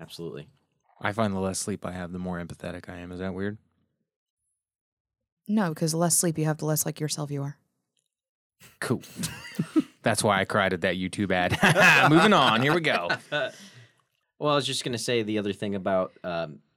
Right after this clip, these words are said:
Speaker 1: you know, scary games is a lot of them take place in dark environments. Um, not a lot of them take place during the day or at, uh, and so, like, uh, Amnesia, uh,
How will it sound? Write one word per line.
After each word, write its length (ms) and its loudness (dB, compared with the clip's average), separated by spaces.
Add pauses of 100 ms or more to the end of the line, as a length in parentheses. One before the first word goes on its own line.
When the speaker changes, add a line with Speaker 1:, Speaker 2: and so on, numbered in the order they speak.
(300)
Speaker 1:
you 100 -10
know, 80 -6
scary 320 -4
games 400 -6
is 120 -10
a 40 -10
lot 220 -6
of 80 -8
them 180 -10
take 260 -12
place 380 -10
in 380 -10 (560)
dark 420 -4 (520)
environments. 800 -4
Um, 540 -8 (180)
not 300 -6
a 20 -6
lot 180 -4
of 60 -12
them 140 -12
take 180 -12
place 240 -10
during 240 -8
the 60 -10
day 220 -8
or 180 -4
at, 140 -6 (280)
uh, 320 -10 (160)
and 380 -8
so, 300 -6
like, 340 -8
uh, 260 -4 (300)
Amnesia, 540 -4 (520)
uh, 280 -8